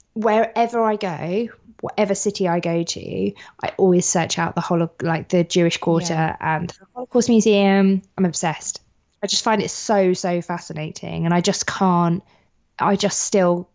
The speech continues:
Speaker 1: I always think when I'm looking at, um, the pictures of people in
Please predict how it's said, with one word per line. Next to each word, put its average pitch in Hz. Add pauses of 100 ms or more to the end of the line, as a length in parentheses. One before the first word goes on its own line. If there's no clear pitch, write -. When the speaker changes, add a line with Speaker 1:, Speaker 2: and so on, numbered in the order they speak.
(140)
Speaker 1:
I 190
always 202
think 175 (400)
when 196
I'm 180
looking 180
at, 165
um, 170 (720)
the 196
pictures -
of 175
people 208
in 160